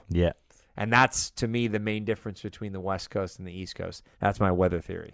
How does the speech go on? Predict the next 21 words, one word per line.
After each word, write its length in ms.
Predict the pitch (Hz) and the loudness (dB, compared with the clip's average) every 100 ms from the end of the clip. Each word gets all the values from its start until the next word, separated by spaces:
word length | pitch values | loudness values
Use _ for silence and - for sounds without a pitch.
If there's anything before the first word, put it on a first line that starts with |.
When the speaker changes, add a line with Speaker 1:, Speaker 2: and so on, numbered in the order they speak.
| - | 0
Speaker 1:
I 140 | 113 117 | 6 6
just 180 | 113 | 6
did 140 | - 101 | 6 6
a 60 | |
tour 340 | 87 - 117 104 | 6 10 12 12
with 260 | 92 82 | 10 6
Zach 260 | - 101 90 | 4 6 8
Wilde, 500 | 90 101 95 87 85 | 10 10 10 8 4
and 160 | 92 87 | 2 6
his 360 | 95 90 82 | 6 6 4
personal 380 | - 95 90 92 | 4 6 6 2
security 500 | - - - 95 73 | 0 0 4 6 6
guard 320 | 87 85 82 | 4 6 6
is 100 | 80 | 4
this 180 | 76 87 - | 2 0 2
ex-N 840 | 92 - - - - - 92 92 | -2 -2 -6 -4 -4 0 4 6
Y 160 | 90 82 | 6 6
P 240 | - 92 | 4 2
D 140 | 85 82 | 2 2
homicide 540 | 92 92 87 90 80 | 4 4 4 4 2
detective, 680 | 76 - 101 - - 69 - | 0 0 0 0 -2 -2 -4